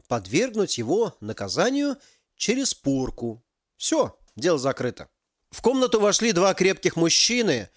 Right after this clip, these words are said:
в чёрных костюмах. Схватили сопротивляющегося Ярика под руки, начали выводить из помещения. «Постойте, господа», включился наконец Максим. «Это неприемлемо в двадцать первом веке пороть взрослого человека». «Ах, Максим Глебович,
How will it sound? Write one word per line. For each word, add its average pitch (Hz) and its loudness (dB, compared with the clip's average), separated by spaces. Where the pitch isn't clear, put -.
в - -20
чёрных 175 2
костюмах. 131 0
Схватили 226 2
сопротивляющегося 175 2
Ярика 160 2
под 202 2
руки, 123 -2
начали 160 2
выводить 139 0
из 131 0
помещения. 120 -4
«Постойте, 156 -2
господа», 131 -2
включился 131 0
наконец 123 0
Максим. 107 -4
«Это 139 0
неприемлемо 139 0
в 120 -12
двадцать 143 2
первом 139 2
веке 143 2
пороть 139 0
взрослого 131 0
человека». 135 0
«Ах, 170 -2
Максим 120 -2
Глебович, 120 -2